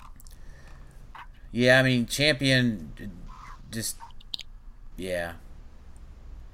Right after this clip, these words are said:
Um, challenger, m-, oh, maybe. <sighs>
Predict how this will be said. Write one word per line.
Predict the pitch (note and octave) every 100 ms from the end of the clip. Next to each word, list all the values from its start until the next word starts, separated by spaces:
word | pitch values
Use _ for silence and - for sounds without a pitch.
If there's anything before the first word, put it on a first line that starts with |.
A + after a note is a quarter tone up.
| - - - - - -
Um, | F2 E2+ E2+ E2+ E2+
challenger, | - D3 F3+ F#3 E3+ F3+ F3
m-, | B2 F#2 F#2 F#2+ - D#2
oh, | D#2+ E2 - -
maybe. | G#2 G#2 G2 F#2+ F#2 D2+ D2 E2 - - - - - - - - - - - - - - - -
<sighs> | -